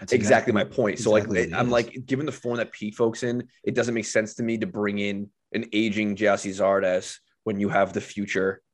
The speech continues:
Speaker 2: in P Folk here that could potentially fill that type of role that you need. That for me was the biggest, biggest omission.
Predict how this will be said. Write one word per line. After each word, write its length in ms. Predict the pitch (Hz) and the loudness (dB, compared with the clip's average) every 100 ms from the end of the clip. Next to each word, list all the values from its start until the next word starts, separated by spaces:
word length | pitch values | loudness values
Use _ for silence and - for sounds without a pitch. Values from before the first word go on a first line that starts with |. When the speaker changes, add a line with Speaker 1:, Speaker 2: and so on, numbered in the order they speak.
| _ - | _ -8
Speaker 2:
in 140 | 95 | -6
P 180 | - 104 | -2 -2
Folk 380 | - 98 98 - | 0 0 0 -6
here 400 | 98 95 90 76 | -4 -2 -2 -2
that 180 | 85 | -4
could 120 | - 90 | -4 -10
potentially 440 | - 98 - 92 | -6 -4 -4 -6
fill 220 | - 95 | -2 -2
that 140 | 92 - | -2 -2
type 180 | 90 78 | -4 -4
of 80 | |
role 180 | 80 107 | 0 2
that 140 | 95 - | 0 -6
you 100 | 69 | -10
need. 280 | 65 64 - - - - | -12 -14 -16 -20 -20 2
That 320 | 117 127 - | 4 4 4
for 100 | 120 | 4
me 180 | 107 104 | 6 6
was 240 | 101 95 | 4 2
the 100 | - | -6
biggest, 560 | 82 101 95 98 - - _ _ _ - | -4 -2 -2 -4 -6 -16 _ _ _ -2
biggest 300 | 107 101 - | 0 0 -2
omission. 580 | 90 101 101 117 120 | 0 0 0 0 -2